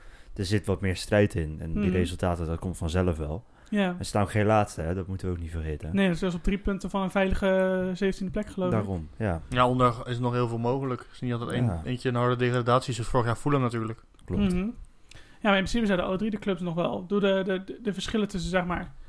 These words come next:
Speaker 2: plek twintig en plek veertien, dertien, zijn best wel nihil. Ik bedoel,
Speaker 3: Ja.
Speaker 2: als je ziet dat de veilige marge tussen, zeg maar, eh, Villa en, ehm, en Norwich, dat is mijn achttiende,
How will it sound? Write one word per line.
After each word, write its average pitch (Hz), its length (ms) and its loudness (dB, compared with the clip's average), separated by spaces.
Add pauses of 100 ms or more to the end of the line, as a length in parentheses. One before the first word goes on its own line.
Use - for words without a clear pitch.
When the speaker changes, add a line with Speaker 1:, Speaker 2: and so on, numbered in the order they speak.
(400)
Speaker 2:
plek 180 200 0
twintig 202 380 2
en 190 140 -2
plek 175 420 2 (680)
veertien, 180 600 2
dertien, 185 520 0 (800)
zijn 208 300 4
best 202 180 4
wel 185 120 4
nihil. 175 640 2 (240)
Ik - 80 -10
bedoel, 185 140 4
Speaker 3:
Ja. 127 600 8
Speaker 2:
als 185 160 0
je 190 80 0
ziet 196 80 2
dat 190 140 2
de 185 80 -2
veilige 185 340 4
marge 185 400 -2
tussen, 175 300 -10
zeg 175 180 -2
maar, 170 360 -2
eh, 190 180 -2 (100)
Villa 175 420 2
en, 160 340 -4 (760)
ehm, 175 600 0 (280)
en 185 120 -4
Norwich, 196 380 2
dat 180 140 0
is 185 60 -6
mijn 175 120 -2
achttiende, 180 400 -6